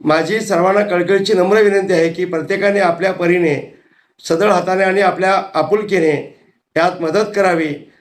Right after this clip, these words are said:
आपल्या छोट्याशा योगदानामुळे कुणाच्या पोटाचा अन्नाचा घास मिळेल, कुणाच्या डोळ्याचे, अ, अश्रू पुसता येतील आणि कुणाच्या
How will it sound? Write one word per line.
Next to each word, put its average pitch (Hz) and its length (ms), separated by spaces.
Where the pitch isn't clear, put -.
आपल्या 190 320
छोट्याशा 190 460
योगदानामुळे 190 640
कुणाच्या 185 400
पोटाचा 175 480
अन्नाचा 180 400
घास 165 300
मिळेल, 170 400
कुणाच्या 185 280
डोळ्याचे, 185 340
अ, 151 60
अश्रू 185 320
पुसता 196 340
येतील 147 360
आणि 180 120
कुणाच्या 190 580